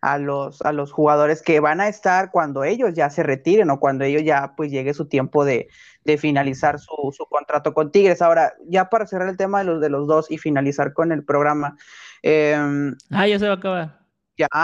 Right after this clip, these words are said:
Speaker 1: ya, porque, o
Speaker 2: Uh.
Speaker 1: que, bueno, yo decía porque, pues,
Speaker 2: <laughs>
Speaker 1: nos po-, ah, nos podemos sentar hasta tres horas si quieren, no hay, <laughs> no hay ningún
Speaker 2: Ah,
Speaker 1: problema.
Speaker 2: no.
Speaker 1: Este, eh, yo le calculo, yo creo que sí le gana León,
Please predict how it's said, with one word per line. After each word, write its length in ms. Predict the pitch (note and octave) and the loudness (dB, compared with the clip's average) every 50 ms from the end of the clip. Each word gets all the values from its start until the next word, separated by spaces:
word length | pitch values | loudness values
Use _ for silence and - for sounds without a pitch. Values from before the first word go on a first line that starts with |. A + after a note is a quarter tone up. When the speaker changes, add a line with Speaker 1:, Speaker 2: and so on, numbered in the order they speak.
| F3 F3+ | 0 0
Speaker 1:
ya, 340 | E3+ D#3+ D#3+ E3+ F#3 G3 F3 | 2 2 2 2 2 0 0
porque, 300 | F3 E3+ D#3+ - D#3+ C3 | -2 -4 -2 0 0 2
o 200 | - D#3 D#3 D#3 D3 B2+ | 4 4 4 4 2 2
Speaker 2:
Uh. 40 | |
Speaker 1:
que, 260 | A#2+ D#3+ E3+ E3 D3 - - _ _ _ _ _ _ | 0 2 2 2 2 0 -4 _ _ _ _ _ _
bueno, 160 | - G3 - E3 | -10 -10 -4 -2
yo 80 | D#3 | 0
decía 380 | E3 G3+ G#3 G#3+ A#3 A3+ B3+ C#4+ | 0 0 0 0 -2 0 0 -2
porque, 360 | C#4+ D4+ C#4 G#3+ - E3+ D3+ | -2 -4 -4 -4 -4 -4 -6
pues, 180 | C#3+ D3+ D3 B2+ | -4 -4 -6 -8
Speaker 2:
<laughs> 320 | - C3+ A2+ A2 - - E3 | -8 -10 -10 -10 -8 -4 -2
Speaker 1:
nos 160 | E3+ E3+ - | -2 -2 0
po-, 140 | - E3+ D#3+ | -2 -2 -2
ah, 240 | F3+ F3+ - - - | 0 0 -2 -2 -4
nos 120 | F3+ E3 | -6 -6
podemos 200 | - D#3+ E3 G3 | -6 -4 -2 0
sentar 220 | B3 B3 A3 A3 B3 | 0 0 0 0 0
hasta 140 | B3+ C4+ | -2 -2
tres 220 | - - G3 F3+ F3+ | -2 0 0 2 2
horas 220 | E3+ F3+ E3+ E3 | 2 0 0 -2
si 80 | E3 D#3 | -4 -2
quieren, 300 | - D#3+ F#3+ A3 G#3+ G3 | 0 2 2 2 0 -2
no 60 | F3+ | -2
hay, 100 | E3+ F#3 | -2 -2
<laughs> 500 | - A#3 - - - - A#3+ - - A#3 | -2 -2 -2 -2 -2 -2 0 -2 -4 -2
no 80 | A#3 A3 - | -2 -2 -2
hay 80 | C4 A#3+ | -2 -4
ningún 380 | A#3+ A#3 A3 G#3 G#3+ A3 G#3+ | -2 -2 0 2 2 2 2
Speaker 2:
Ah, 60 | - - | 0 0
Speaker 1:
problema. 280 | G#3+ G#3 G#3 A3 A3+ - - - | 2 2 2 2 0 -2 -8 -18
Speaker 2:
no. 40 | - _ _ - - - - - - | -20 _ _ -20 -20 -20 -20 -2 0
Speaker 1:
Este, 680 | F3 F3 F3 F3 - _ - F#3 F3 F3 E3 D3 - _ - - | 2 2 2 -2 -4 _ 0 2 4 4 4 2 -2 _ -8 0
eh, 260 | - G#3 G#3 G3+ F#3+ F3+ | 2 4 4 4 4 4
yo 100 | A3+ B3+ | 2 2
le 80 | D4 | 2
calculo, 600 | D4 D4 C4 B3+ - B3+ C4+ C#4 D4+ D4+ D4+ B3 - - - _ | 2 0 -2 0 0 0 2 4 4 4 2 0 -2 -8 -18 _
yo 300 | - - F#3 F3+ F#3 A#3+ | -16 -12 -2 2 2 2
creo 100 | A#3+ C#4+ | 2 2
que 120 | B3+ C4+ A3+ | 0 0 0
sí 100 | A#3 A#3 | 0 2
le 100 | A#3+ A3+ | 2 4
gana 220 | G#3+ G3+ G3+ F3 | 4 4 2 0
León, 420 | D3+ C#3+ D3+ E3+ G#3+ B3+ C4 C#4+ | 0 0 0 0 0 -2 -4 -8